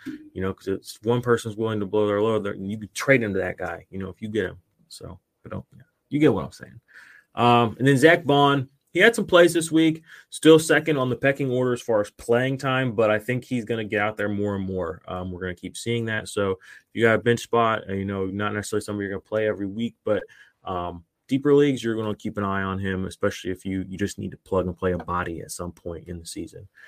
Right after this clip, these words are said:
Um, two more guys that I do not have on this list that I want to bring up,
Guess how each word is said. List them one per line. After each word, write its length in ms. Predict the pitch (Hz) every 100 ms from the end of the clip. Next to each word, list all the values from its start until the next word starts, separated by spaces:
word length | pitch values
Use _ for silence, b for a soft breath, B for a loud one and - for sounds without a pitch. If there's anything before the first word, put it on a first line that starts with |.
| B B _ -
Um, 220 | 98 98
two 160 | - 170
more 180 | 180
guys 300 | 156 160 160
that 80 | 147
I 100 | 131
do 180 | 127 120
not 220 | 123 123
have 160 | 123 120
on 140 | 113
this 180 | 104 -
list 280 | 113 117 -
that 80 | 101
I 60 |
want 260 | 98 107 101
to 120 | 104
bring 280 | 90 101 104
up, 240 | 104 101